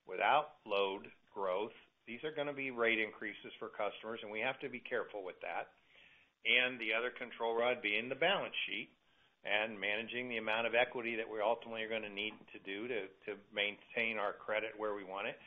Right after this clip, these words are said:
and get to that goal of being triple B rated with all three agencies. So we're gonna use this range that we have to satisfy what we're gonna execute from a work plan in all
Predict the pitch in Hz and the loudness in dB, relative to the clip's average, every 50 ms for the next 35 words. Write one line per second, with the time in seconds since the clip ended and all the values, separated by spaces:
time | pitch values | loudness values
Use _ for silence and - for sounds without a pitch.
0 | - - - - - 98 92 90 113 123 - - - 117 113 113 113 - 107 107 | -20 -20 -8 -4 -4 -2 0 2 2 2 2 0 -2 0 0 0 0 0 0 2
1 | 113 120 120 117 110 107 110 117 113 - - 117 110 - 117 110 113 110 113 110 | 2 0 -2 -4 -4 -6 -4 -6 -6 -6 -4 -4 -4 -4 -6 -6 -4 -4 -2 0
2 | 110 117 113 113 110 110 107 110 117 113 - - 120 117 117 123 156 - 117 92 | 0 0 0 0 -2 0 2 2 2 2 0 -2 -6 -4 -2 -2 -4 -4 -6 -10
3 | 80 - - 95 87 - - - - - - - - - _ _ - - - 107 | -12 -14 -16 -16 -16 -18 -20 -20 -20 -20 -20 -20 -20 -20 _ _ -4 2 4 6
4 | 104 101 98 98 - - - _ _ _ _ _ _ _ _ - 113 127 147 151 | 8 8 6 4 0 -10 -20 _ _ _ _ _ _ _ _ -4 0 2 4 4
5 | 139 117 107 110 123 131 143 139 117 123 135 127 - - 123 110 110 127 131 131 | 4 2 2 2 2 4 2 2 2 4 4 4 2 0 0 2 4 4 6 4
6 | 131 123 - - 113 117 110 101 104 104 95 95 123 127 110 98 92 95 92 92 | 4 0 -2 -2 -2 -2 -2 -2 -4 -4 0 4 6 6 8 8 6 4 2 -2
7 | - - _ _ _ _ _ _ _ _ _ _ - 104 95 - 123 117 113 113 | -6 -12 _ _ _ _ _ _ _ _ _ _ -16 -16 -10 -4 0 2 2 2
8 | 110 110 - - - 107 104 104 101 101 98 98 - - _ - 110 107 104 104 | 0 -2 -4 -4 -2 0 2 4 4 2 2 0 -4 -8 _ -2 -2 0 0 -2
9 | 104 107 104 101 98 101 107 117 110 110 - - 104 - - - 110 95 - - | -4 -2 -2 -4 -4 -2 0 0 0 0 -2 -6 -14 -14 -12 -10 -10 -10 -12 -14
10 | 110 98 92 92 98 104 101 - - - 101 98 92 92 92 95 - 101 101 98 | -12 -10 -8 -4 -2 -2 -2 -2 -4 -10 -10 -8 -8 -8 -10 -10 -10 -8 -6 -2
11 | 98 104 104 101 | 2 2 2 2